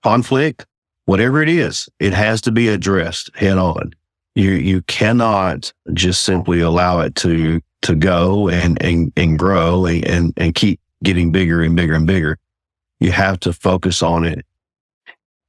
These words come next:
and you have to investigate it and find out all the details of it. And that's one of the things that's so important, uh, that leaders, sometimes leaders get to one extreme where they just simply go in with blazing guns and,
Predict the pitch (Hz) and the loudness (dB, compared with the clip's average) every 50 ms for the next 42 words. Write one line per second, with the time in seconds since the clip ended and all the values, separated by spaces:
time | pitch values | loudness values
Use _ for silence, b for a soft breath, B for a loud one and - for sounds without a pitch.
0 | _ _ - 82 98 90 90 87 87 85 85 82 85 - 98 95 - 107 110 107 | _ _ -2 0 0 2 2 2 2 2 0 0 0 0 0 0 0 0 -2 0
1 | - 98 87 80 80 80 95 101 117 123 123 - - 69 - - - 76 69 - | 0 0 0 0 0 0 0 0 0 0 -2 -2 -4 -4 -2 -2 -4 -4 -6 -10
2 | _ _ _ _ _ _ _ _ _ _ _ - 80 92 87 - 90 92 104 110 | _ _ _ _ _ _ _ _ _ _ _ -2 0 0 0 0 0 0 2 2
3 | 107 87 82 80 - - - - 82 92 107 117 107 110 107 - 87 76 76 - | 2 0 0 -2 -2 -4 -2 0 0 2 2 2 2 0 0 0 -2 -2 -2 -2
4 | 85 78 69 82 80 85 85 90 92 - - 101 110 110 98 85 - 87 87 85 | -2 -2 0 0 2 2 2 0 0 -2 0 0 0 0 0 0 -2 -2 -2 -2
5 | 85 - - - 98 90 90 85 82 - 90 87 85 78 76 - - - - - | -2 -4 -4 -2 0 0 0 0 0 0 0 0 0 0 -2 -6 -6 -4 -2 -2
6 | - 90 78 80 92 92 90 87 85 - - 101 104 101 110 98 95 90 85 90 | 0 0 0 2 2 2 2 0 0 0 -2 -2 0 0 0 -2 -2 -2 0 0
7 | 95 95 95 95 90 87 - 98 98 87 - - 92 90 82 - _ _ _ _ | 0 2 2 0 -2 -2 -2 -2 -2 -2 -2 -2 -2 -2 -2 -2 _ _ _ _
8 | _ _ _ _ _ - - - - 135 - - - 92 90 98 101 98 87 82 | _ _ _ _ _ -20 -20 -16 -14 -14 -12 -6 -2 0 2 2 2 2 0 -2
9 | - - - 98 110 120 110 87 80 78 85 82 82 85 85 82 92 90 87 - | -4 -2 -2 0 0 0 0 0 0 0 0 0 0 0 0 0 0 -2 -2 -2
10 | - - 92 90 - 90 82 76 80 87 90 90 90 92 92 90 90 85 82 78 | -2 -2 -2 -2 0 -2 0 0 0 0 2 2 2 2 0 2 2 0 0 0
11 | 73 82 87 87 95 98 85 92 90 90 82 92 104 113 107 85 80 80 78 78 | 0 0 2 2 2 0 0 0 0 0 2 2 2 0 0 0 -2 -2 -2 -2
12 | 82 80 87 85 82 - | -2 0 0 0 0 -2